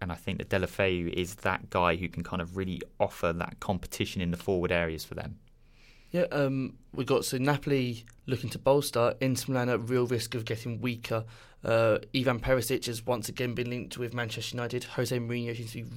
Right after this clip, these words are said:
Speaker 2: really, really interested in the Croatian talisman. He wouldn't be cut tied for Europe this could be a big, big deal for United and a big, big loss for Inter.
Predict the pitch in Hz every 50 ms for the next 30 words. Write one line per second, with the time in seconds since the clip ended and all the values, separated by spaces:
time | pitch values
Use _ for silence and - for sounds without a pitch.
0 | 113 - 131 123 120 117 120 113 - - - 120 113 120 131 131 127 120 120 123
1 | 120 117 110 - 120 110 - - 120 110 - - - - - - - - - -
2 | - - 123 120 120 117 - - 120 120 113 113 113 113 - 117 117 117 117 110
3 | 113 117 117 113 113 117 - - - - _ - - - _ - 135 131 131 147
4 | 170 160 170 170 - - 180 156 147 - 160 151 151 - 160 156 151 165 156 131
5 | 120 127 - - - - _ _ _ _ - _ _ _ - 131 - - - 135
6 | - 131 123 117 120 - - - 135 127 120 - - 127 120 120 - - 123 120
7 | 113 113 - - 117 117 113 113 110 113 - - - - - 123 120 117 110 113
8 | 117 - 110 113 110 113 - 123 117 113 - - 120 113 117 117 117 110 - -
9 | - 117 113 107 110 - 110 110